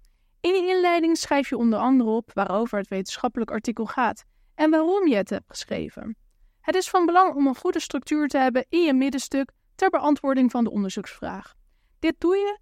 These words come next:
door van algemeen naar steeds specifieker te werken. Het is belangrijk dat de lezer je gedachtegang kan volgen en dat je alle informatie die je inzet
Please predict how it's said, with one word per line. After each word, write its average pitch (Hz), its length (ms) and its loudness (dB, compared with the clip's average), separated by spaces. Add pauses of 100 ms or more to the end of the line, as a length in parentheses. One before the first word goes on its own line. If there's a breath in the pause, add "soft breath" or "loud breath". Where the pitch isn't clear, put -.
(120)
door 262 260 0
van 233 100 -4
algemeen 247 580 0
naar 233 140 2
steeds 277 360 -2
specifieker 220 680 -4
te 202 120 -8
werken. 185 480 -12 (400)
Het 311 140 2
is 339 100 2
belangrijk 349 560 2
dat 233 140 -2
de 226 80 -2
lezer 262 560 -2 (320)
je 269 100 -4
gedachtegang 269 640 -2
kan 220 160 -4
volgen 269 540 -4
en 370 180 0
dat 349 200 0
je - 80 -2
alle 285 240 0
informatie 226 640 -2
die 196 100 -4
je 190 80 -6
inzet 233 520 -2